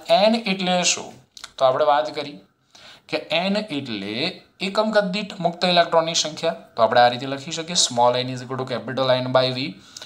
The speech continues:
તો small n is equal to capital N, but આ જે આપણે તાર લીધો છે એનું કદ આપણે આ રીતે લખી શકીએ કે ના લખી શકીએ? એલ, A into L. આમ સૂત્ર છે ને, V is equal to L cross B cross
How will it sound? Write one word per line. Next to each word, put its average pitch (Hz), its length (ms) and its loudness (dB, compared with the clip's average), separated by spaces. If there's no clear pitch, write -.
તો 135 100 -4
small 151 600 4
n 202 40 -4
is 190 200 -2
equal 156 260 0
to 143 440 -2
capital 151 360 2
N, 202 320 2
but 143 280 2
આ 127 120 -2
જે 135 120 -2
આપણે 139 180 -2
તાર 135 280 6
લીધો 160 220 -2
છે 156 100 -2
એનું 156 160 -4
કદ 160 180 4
આપણે 156 200 6
આ 156 60 10
રીતે 156 280 0
લખી 160 220 -2
શકીએ 180 240 0
કે 180 60 -4
ના 175 140 4
લખી 170 200 -2
શકીએ? 165 260 -4
એલ, 156 460 -2
A 160 160 -2
into 160 280 2
L. - 60 -8
આમ 113 180 -2
સૂત્ર 147 320 0
છે 196 120 0
ને, 240 80 -4
V 120 320 -4
is 123 80 -8
equal 135 400 0
to 143 240 -4
L 117 240 -4
cross 151 400 6
B 113 340 -4
cross 151 320 6